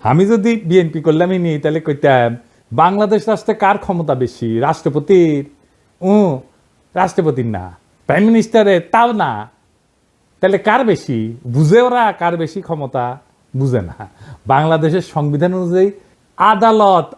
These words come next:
আইন, জুডিশিয়ারি হলো রাষ্ট্রের সবচেয়ে শক্তিশালী প্রতিষ্ঠান। এমনকি সংসদ জনগণের প্রতিনিধিত্বকারী সংস্থা চেয়ে বেশি ক্ষমতা দেওয়া হয়েছে এদেরকে। প্রাইম মিনিস্টারের ক্ষমতা কমানোর চেষ্টা করেছেন কে?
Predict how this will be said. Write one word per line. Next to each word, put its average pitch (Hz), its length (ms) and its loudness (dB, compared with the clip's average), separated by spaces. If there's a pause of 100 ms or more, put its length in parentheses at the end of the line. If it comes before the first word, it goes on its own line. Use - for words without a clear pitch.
(140)
আইন, 196 680 0
জুডিশিয়ারি 226 640 4
হলো 190 200 2
রাষ্ট্রের 202 340 0
সবচেয়ে 269 460 -2
শক্তিশালী 175 500 -4
প্রতিষ্ঠান। - 460 -12 (600)
এমনকি 190 300 2
সংসদ 196 540 0
জনগণের 190 420 0
প্রতিনিধিত্বকারী 185 720 -2
সংস্থা 175 340 -4
চেয়ে 196 220 -4 (520)
বেশি 214 240 4
ক্ষমতা 180 320 -2
দেওয়া 120 180 -4
হয়েছে 101 260 -8
এদেরকে। 85 360 -20 (720)
প্রাইম 247 320 2
মিনিস্টারের 302 500 0
ক্ষমতা 262 420 0
কমানোর 208 320 0 (120)
চেষ্টা 196 340 -2
করেছেন 139 520 -4
কে? 110 300 -8